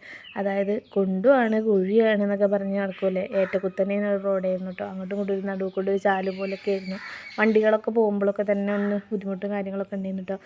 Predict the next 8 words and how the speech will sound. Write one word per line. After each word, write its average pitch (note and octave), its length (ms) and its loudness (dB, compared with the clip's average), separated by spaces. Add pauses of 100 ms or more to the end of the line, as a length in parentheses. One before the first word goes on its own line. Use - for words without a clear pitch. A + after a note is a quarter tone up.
(420)
അതിനൊക്കെ B3 580 2 (100)
ഒരു A3 200 4
പരിഹാരമായിട്ട് G3 880 2 (280)
ഏതായാലും F#3+ 380 -2 (100)
ഇലക്ഷൻ്റെ, G#3 540 0 (500)
ഇലക്ഷനൊക്കെ G3+ 640 2
കഴിയാൻ, G3 500 4 (480)
തുടങ്ങാനായിട്ടുണ്ട്. F#3+ 840 2